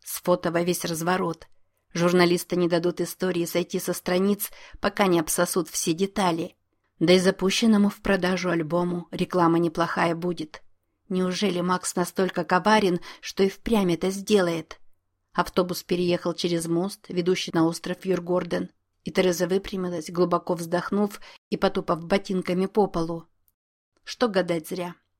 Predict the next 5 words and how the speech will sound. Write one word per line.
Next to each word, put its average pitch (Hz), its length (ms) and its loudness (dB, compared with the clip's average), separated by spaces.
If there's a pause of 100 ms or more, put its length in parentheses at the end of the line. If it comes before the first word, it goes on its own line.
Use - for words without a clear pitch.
(160)
Нужно 185 320 2
сосредоточиться 180 880 -2
на 190 120 -2
предстоящей 165 680 -2
встрече. 165 640 -6